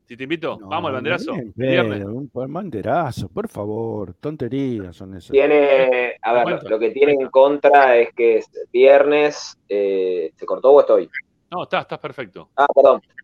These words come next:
Speaker 3: que es viernes, el horario dice, eh, dieciocho treinta, pero seguramente abran un poco más tarde, porque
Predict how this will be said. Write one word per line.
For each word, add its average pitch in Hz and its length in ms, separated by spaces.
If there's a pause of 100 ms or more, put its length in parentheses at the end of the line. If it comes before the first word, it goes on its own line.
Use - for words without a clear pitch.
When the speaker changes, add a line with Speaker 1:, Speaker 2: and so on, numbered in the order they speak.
(200)
Speaker 3:
que 120 200
es 117 120
viernes, 143 800
el 110 140
horario 117 680 (300)
dice, 143 200 (100)
eh, 113 180
dieciocho 131 420
treinta, 139 300
pero 110 100
seguramente 117 440
abran 117 180
un 113 80
poco 120 200
más 113 160
tarde, 131 260
porque 107 340